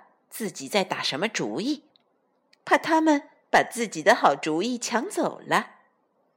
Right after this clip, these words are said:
鸭子们在找办法的时候，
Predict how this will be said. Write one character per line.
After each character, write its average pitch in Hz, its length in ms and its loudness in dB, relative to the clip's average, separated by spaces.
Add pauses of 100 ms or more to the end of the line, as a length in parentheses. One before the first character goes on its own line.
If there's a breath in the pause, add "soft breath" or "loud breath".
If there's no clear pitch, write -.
(1300)
鸭 208 180 0
子 196 160 -2
们 165 300 0 (220)
在 240 160 2
找 185 200 0
办 330 280 -4
法 208 160 -2
的 170 120 -2
时 170 240 -2
候， 190 420 -2